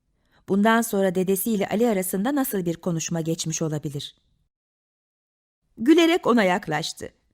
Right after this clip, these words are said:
Ali'yi kucağına alıp öptü, okşadı. "Ah canım, demek konuşacak kimseyi bulamadın ha? Hadi gel,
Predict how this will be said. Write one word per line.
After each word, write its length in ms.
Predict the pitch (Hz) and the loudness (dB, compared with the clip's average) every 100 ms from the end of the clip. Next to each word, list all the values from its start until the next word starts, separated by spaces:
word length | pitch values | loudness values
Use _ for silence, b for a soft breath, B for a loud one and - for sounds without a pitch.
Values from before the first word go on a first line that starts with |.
| B B B | B B B
Ali'yi 300 | 208 190 190 | 0 0 -2
kucağına 500 | 202 180 180 165 233 | -4 -6 -4 -2 0
alıp 260 | 202 269 _ _ | -2 -4 _ _
öptü, 400 | 294 294 - - 427 - | -4 -4 -10 -6 -4 -4
okşadı. 520 | 214 - 170 135 151 _ _ _ _ _ _ _ _ _ _ | -6 -6 -8 -8 -14 _ _ _ _ _ _ _ _ _ _
"Ah 320 | - 175 - | -4 -4 -8
canım, 600 | - 80 101 67 60 - - - | -10 -8 -8 -12 -14 -16 -8 -2
demek 340 | 175 127 - | 0 -2 -8
konuşacak 680 | 117 120 113 123 127 123 - | -10 -8 -8 -8 -8 -10 -8
kimseyi 600 | 147 156 196 151 156 156 | -4 -2 -2 -2 0 -2
bulamadın 580 | 135 143 151 131 - 170 | -2 -2 -2 -6 -10 -10
ha? 160 | 311 - _ _ _ _ _ _ _ | -10 -12 _ _ _ _ _ _ _
Hadi 260 | - - | -14 -12
gel, 240 | - 123 | -8 -8